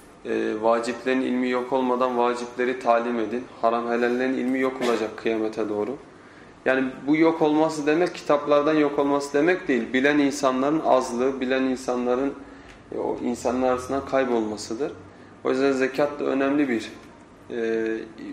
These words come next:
İslam'ın beş rüknünden biri. O yüzden inşallah bunun fıkhını otuz gün boyunca işlemeye gayret edeceğiz her teravihde dinlendiğimizde inşallah. Tabi geçen sene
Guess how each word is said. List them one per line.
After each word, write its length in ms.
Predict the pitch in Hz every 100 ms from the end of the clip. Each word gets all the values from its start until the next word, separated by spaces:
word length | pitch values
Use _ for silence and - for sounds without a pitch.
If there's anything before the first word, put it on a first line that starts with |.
| -
İslam'ın 480 | 117 - 120 123 123
beş 240 | 123 -
rüknünden 560 | 120 120 117 117 113 110
biri. 260 | 127 151 151 131
O 160 | 131
yüzden 260 | 131 123 147
inşallah 600 | 139 123 - 120 127 147 - - - - -
bunun 160 | 127 139
fıkhını 560 | - 120 - 127 151 131 -
otuz 360 | 127 120 143 123
gün 240 | 127 120
boyunca 320 | 120 117 120
işlemeye 640 | 147 - - 127 117 123 135
gayret 440 | 117 113 120 139 -
edeceğiz 480 | 110 113 113 131 127
her 240 | 123 120
teravihde 600 | 117 110 107 107 120 123
dinlendiğimizde 760 | 113 110 107 107 107 104 101 107
inşallah. 440 | 104 - 104 101 104 - - - - - - - -
Tabi 200 | 139 143
geçen 320 | 147 147 165
sene 360 | 160 160 160